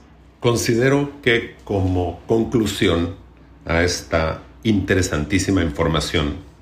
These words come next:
voy a agregar que durante años de mi trabajo con el coaching epigenético, hemos podido entender y apoyar a todos aquellos participantes para mejorar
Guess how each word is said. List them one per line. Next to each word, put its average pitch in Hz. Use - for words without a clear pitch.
voy 104
a 110
agregar 85
que 82
durante 82
años 95
de 87
mi 95
trabajo 92
con 82
el 80
coaching 92
epigenético, 82
hemos 120
podido 95
entender 87
y 90
apoyar 104
a 85
todos 113
aquellos 95
participantes 85
para 82
mejorar 95